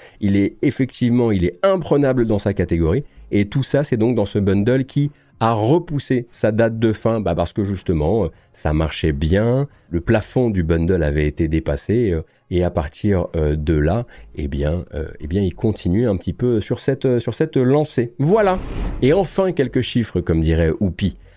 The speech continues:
Alors déjà, on va parler de Manor Lords. Manor Lords, c'est donc le jeu de stra-, de gestion, stratégie médiévale en quasi, euh, solo dev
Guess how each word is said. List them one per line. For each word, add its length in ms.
Alors 220
déjà, 320
on 80
va 100
parler 220
de 100
Manor 500
Lords. 320
Manor 380
Lords, 300
c'est 200
donc 260
le 120
jeu 180
de 160
stra-, 280
de 340
gestion, 540
stratégie 600
médiévale 580
en 180
quasi, 560
euh, 160
solo 400
dev 360